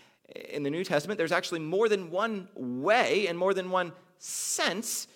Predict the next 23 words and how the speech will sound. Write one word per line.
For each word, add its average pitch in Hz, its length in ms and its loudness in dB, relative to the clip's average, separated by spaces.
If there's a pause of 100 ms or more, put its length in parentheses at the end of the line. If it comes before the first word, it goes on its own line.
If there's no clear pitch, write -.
(300)
in 196 140 6
which 208 140 2
a 202 60 0
person 220 380 2
is 147 340 0 (560)
saved 208 680 -2 (540)
from 190 120 2
their 202 140 0
sin. 294 260 -2 (1120)
The 117 80 -6
first 208 260 2
way 131 220 4
i-, - 20 -6
is 123 460 2
indeed 123 240 0
the 104 60 2
way 98 140 0
we 135 120 -6
typically 110 340 -6
use 101 180 -4
the 107 80 -4
word 104 300 0 (440)
salvation, 123 680 2